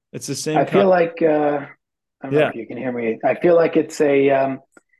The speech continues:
Speaker 2: basically you're just causing aberrant,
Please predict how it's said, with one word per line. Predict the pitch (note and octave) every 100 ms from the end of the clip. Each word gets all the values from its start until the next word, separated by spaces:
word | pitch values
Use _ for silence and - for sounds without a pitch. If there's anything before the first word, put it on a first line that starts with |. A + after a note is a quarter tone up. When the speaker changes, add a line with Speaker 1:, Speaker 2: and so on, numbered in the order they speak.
| _ _ _ -
Speaker 2:
basically | G#3+ A3 F3
you're | D#3
just | D#3 E3
causing | - D#3+ D#3+ D#3 D#3
aberrant, | D3 D3+ D3+ D#3 D3+ D3 -